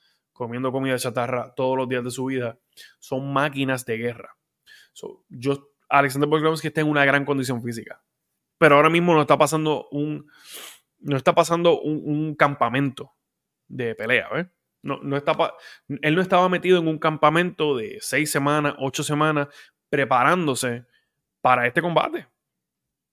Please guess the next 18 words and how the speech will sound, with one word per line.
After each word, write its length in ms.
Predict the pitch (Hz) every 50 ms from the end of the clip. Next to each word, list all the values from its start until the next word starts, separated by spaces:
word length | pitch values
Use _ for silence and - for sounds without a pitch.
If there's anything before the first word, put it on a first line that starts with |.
| _ _ _ _ _ _ _ _ _ _ _ -
Realmente, 760 | - 147 139 147 175 180 185 208 226 226 - - - - _ _ _ -
no, 340 | 143 139 147 151 135 107 71 104 110 - _
es-, 300 | - 170 175 - - _ -
eso 300 | 185 180 180 - 202 202
no 100 | 208 214
era 120 | 202 175
lo 100 | 151 131
que 60 | 123
estaba 200 | 120 - 113 120
pasando. 380 | 127 123 117 - - - _ _ _ _ - - - _ _ _ _ _ _
Y 160 | - - 175 180
me 140 | 202 214
preocupa 640 | 220 233 220 220 175 175 156 - 147 - - - _ _ _ _ _ _ _ _ _ _
cuán, 720 | _ 165 160 156 165 180 190 196 196 196 196 190 - - _ _ _ _ _ _ _ _
cuánto 320 | _ 156 156 156 156 208 190
combustible 600 | 202 196 190 180 185 185 - 196 196 190 180 165
pueda 240 | 160 156 156 160 156
tener 380 | 160 160 165 170 165 - -